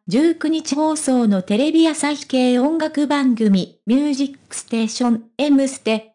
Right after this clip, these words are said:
二時間スペシャル、午後八時で、五人体制で最後の同番組出演を果たした。番組ラストには新曲、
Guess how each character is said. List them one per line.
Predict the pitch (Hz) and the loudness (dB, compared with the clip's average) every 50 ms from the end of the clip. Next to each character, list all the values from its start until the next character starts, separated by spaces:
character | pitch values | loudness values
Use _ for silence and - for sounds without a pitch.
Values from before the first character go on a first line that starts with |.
| _ | _
二 | - 226 247 | -2 0 0
時 | 254 339 330 | 0 0 -2
間 | 330 302 302 302 285 | -2 -2 -2 -2 -2
ス | 285 - | -4 -6
ペ | - - 339 359 | -6 -6 -4 -2
シ | - 254 | -2 -2
ャ | 220 180 | -2 -2
ル、 | 170 160 - - _ _ - | -2 -4 -6 -8 _ _ -6
午 | 262 311 | -4 -2
後 | 320 311 277 240 | 0 0 -2 -2
八 | - 170 - - - 269 220 | -2 -2 -2 -2 0 -2 0
時 | 175 190 - - - _ _ | 0 -2 -4 -6 -10 _ _
で、 | - - 240 240 240 - _ _ - | -6 -4 -4 -4 -4 -8 _ _ -4
五 | - 202 214 | -2 2 2
人 | 226 269 294 285 277 277 | 2 2 2 0 -2 -2
体 | 311 320 320 311 | -2 -2 -2 -2
制 | 311 - 247 247 240 226 | -2 -2 0 0 0 0
で | 208 196 - - - - | 0 -2 -4 -4 -8 -10
最 | - 294 320 349 359 320 | -6 -4 -2 -2 -2 -2
後 | - 269 | 0 2
の | 233 214 196 190 | 2 2 2 2
同 | 269 311 339 349 | 2 2 2 2
番 | 254 269 269 269 262 247 | 2 2 2 2 2 2
組 | 269 269 262 330 339 | 4 4 2 2 0
出 | - - - - - 254 254 | -2 -6 -8 -4 0 0 2
演 | 240 226 220 190 | 2 2 2 2
を | 175 165 | 0 -2
果 | 165 175 180 | -2 -4 -6
た | 175 - 262 254 | -4 -4 -4 -4
し | - - | -4 -6
た。 | - 156 - - _ _ _ _ _ _ - | -10 -10 -10 -12 _ _ _ _ _ _ -8
番 | 208 233 262 311 330 330 | -4 -4 -2 -2 0 0
組 | 311 320 339 339 330 330 | 0 0 0 0 2 2
ラ | 330 330 | 0 0
ス | 330 - | -2 -4
ト | - 269 233 | -2 0 2
に | 220 226 208 | 2 2 2
は | 202 190 | 2 0
新 | - - 226 240 254 247 | -2 0 2 2 2 2
曲、 | 247 - 294 285 - 262 254 - - - | 0 -2 -4 -2 0 0 0 0 -2 -8